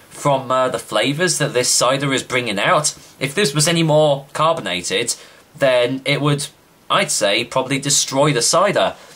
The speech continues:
But as it stands, this is a really nice cider. I don't know why gamers, um, well, actually, I do know why gamers, um, don't make much better ciders, you know, to sell on store shelves, because it's for mass marketing and everything, isn't it?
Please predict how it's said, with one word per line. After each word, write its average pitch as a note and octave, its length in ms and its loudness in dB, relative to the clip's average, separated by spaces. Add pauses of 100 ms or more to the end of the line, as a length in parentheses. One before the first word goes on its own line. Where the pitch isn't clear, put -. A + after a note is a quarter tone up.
(140)
But - 180 -2
as B3 140 0
it A#3+ 100 -2
stands, - 680 -4 (180)
this D#3 540 0
is D3+ 200 0
a A#2+ 120 0
really C#3 500 -2
nice C#3+ 300 0
cider. B2+ 500 0 (500)
I D#3 100 0
don't A3+ 200 2
know G3+ 160 2
why F#3+ 340 2
gamers, D#3 640 0
um, C3+ 500 2 (180)
well, C#3+ 100 0
actually, A2 240 -4
I G#2+ 60 0
do D#3+ 200 0
know A#2+ 140 0
why F#2+ 220 0
gamers, G2 600 -2
um, G2+ 220 2
don't F#2+ 220 -2
make G#2 240 -6
much G#2+ 200 -2
better E2+ 180 0
ciders, F#2+ 540 -2
you F#2+ 100 -6
know, F#2+ 180 0
to F#2 160 -4
sell G2 240 0
on F2+ 100 -4
store F#2 240 0
shelves, - 500 0 (300)
because F#2+ 260 -12
it's F2+ 120 -8
for G2 120 -8
mass F2+ 300 -4
marketing G#2 540 -4
and F2 100 -4
everything, F#2 380 -6
isn't G2 200 -6
it? F2 220 0